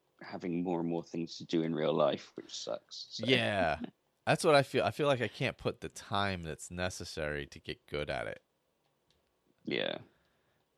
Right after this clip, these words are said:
Speaker 2: 'Cause that, I feel like that's something you really, really gotta concentrate on to get good at.
Speaker 1: Mm. No, I agree with you on that one. Looking at, looking at how it sort of plays and all the rest of it, I just get that feeling that I'm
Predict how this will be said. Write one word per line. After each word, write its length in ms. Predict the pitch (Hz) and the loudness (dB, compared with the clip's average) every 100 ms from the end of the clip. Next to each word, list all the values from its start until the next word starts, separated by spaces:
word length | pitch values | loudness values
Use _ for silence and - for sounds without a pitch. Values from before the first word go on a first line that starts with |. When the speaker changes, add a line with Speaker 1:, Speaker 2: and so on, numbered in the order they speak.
| _ _ _ _ _ | _ _ _ _ _
Speaker 2:
'Cause 140 | - | -2
that, 180 | 107 117 - | 2 2 2
I 100 | 104 | 2
feel 160 | - | 6
like 160 | 123 98 | 6 6
that's 240 | 95 95 | 4 2
something 320 | - 85 85 | -2 -4 -6
you 120 | 76 76 | -8 -8
really, 600 | 78 80 76 76 71 71 | -4 -2 -2 -2 -4 -6
really 240 | 73 73 71 | -4 -4 -4
gotta 180 | 69 | -6
concentrate 680 | 73 - 71 71 71 - - | -8 -8 -8 -8 -10 -8 -8
on 200 | 50 50 50 | -8 -10 -14
to 60 | |
get 200 | - - | -16 -16
good 200 | - 50 | -12 -10
at. 180 | 50 50 - _ _ _ _ _ _ _ _ _ | -10 -12 -16 _ _ _ _ _ _ _ _ _
Speaker 1:
Mm. 280 | 95 85 82 - - - - - | 0 0 0 -6 -20 -20 -10 0
No, 220 | 104 90 | 4 6
I 140 | 90 | 6
agree 320 | 85 - 92 | 4 2 2
with 140 | 85 82 | 2 0
you 60 | |
on 100 | 87 | -2
that 160 | 87 - | -2 -4
one. 380 | 67 87 78 64 - - | -4 -4 -4 -8 -12 -8
Looking 540 | - 90 98 - 85 | 0 2 0 0 0
at, 100 | 69 - _ _ _ _ _ _ _ _ _ _ - - _ - | 0 -4 _ _ _ _ _ _ _ _ _ _ -20 -20 _ -2
looking 340 | 92 - 73 | -2 -2 -4
at 100 | 67 | -4
how 300 | - - 73 | -4 -2 0
it 160 | 65 - | 0 -2
sort 200 | - - | -4 -4
of 180 | - - _ _ | -4 -8 _ _
plays 420 | - - 65 - | -2 2 2 0
and 80 | - | -4
all 60 | 64 | -4
the 100 | - | -2
rest 240 | - - | -2 -4
of 140 | - - | -4 -2
it, 140 | 64 | -2
I 80 | - | -2
just 240 | - - - | -4 -6 -6
get 140 | - - | -2 0
that 200 | 55 - | 0 -2
feeling 360 | - 85 85 | 2 2 4
that 120 | 87 - | 0 0
I'm 220 | - 87 | 0 0